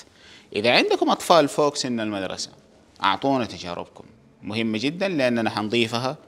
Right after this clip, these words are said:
كمعلومات. ساهموا معانا في تطوير العلم، حنضيفها كمعلومات للدورات القادمة. فأنت ذكرتي عمرك، طفلتك عمرها ثمان سنوات. أنا راح أقول هنا بشكل عام،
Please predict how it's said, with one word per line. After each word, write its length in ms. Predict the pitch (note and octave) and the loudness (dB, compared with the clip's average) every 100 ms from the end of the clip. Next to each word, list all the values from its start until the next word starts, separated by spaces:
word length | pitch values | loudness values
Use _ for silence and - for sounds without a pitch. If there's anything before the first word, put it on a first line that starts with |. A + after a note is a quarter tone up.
| - - _ _ _ - | -20 -20 _ _ _ -6
كمعلومات. 600 | G2+ G2+ A2 A2+ F#2+ - | 0 0 0 0 -2 2
ساهموا 360 | C3+ C3 G#2+ | 2 2 -2
معانا 320 | G#2 G#2 G#2+ G2 | -2 0 0 -4
في 160 | G#2 | -6
تطوير 400 | F#2+ G2 C3 D3 | -6 -2 2 4
العلم، 360 | B2+ A#2+ G#3+ D#4 - - - - _ _ - | 4 4 2 -2 -8 -20 -20 -20 _ _ -8
حنضيفها 480 | G2 A2 C#3+ A#2+ G#2 | -4 2 2 2 -2
كمعلومات 640 | A2+ G2+ F#2+ G#2 A#2+ A#2 - | -4 -6 -4 -2 -2 -4 -4
للدورات 1040 | G2+ G2 - - _ - - F#2 G2+ G2+ G2 | -4 -4 -6 -18 _ -14 -6 0 2 2 0
القادمة. 580 | F#2 F#2+ F2 D2+ - - _ _ _ _ _ - | -8 -6 -6 -8 -16 -20 _ _ _ _ _ -6
فأنت 320 | G2 A#2 B2+ | 0 0 0
ذكرتي 500 | A#2+ A#2 C3+ C3 A#2+ | -2 2 0 0 -2
عمرك، 300 | B2+ B2+ A#2+ | -2 -4 -6
طفلتك 500 | - C3+ C3+ B2+ A#2+ | -8 -6 -4 -2 -2
عمرها 220 | A2+ G#2+ | -2 -2
ثمان 280 | G2+ A2 G#2+ | -2 -2 -2
سنوات. 480 | - F#2+ F2 D2+ - - - - - | -2 -2 -4 -8 -14 -20 -20 -20 -4
أنا 160 | C#3+ F3+ | 2 6
راح 200 | D#3+ C3+ | 6 4
أقول 280 | C#3 D3+ C#3 | 2 2 0
هنا 160 | C3 | 0
بشكل 360 | B2 - C3 A2 | -4 -4 -4 0
عام، 280 | G#2 G#2 | 0 0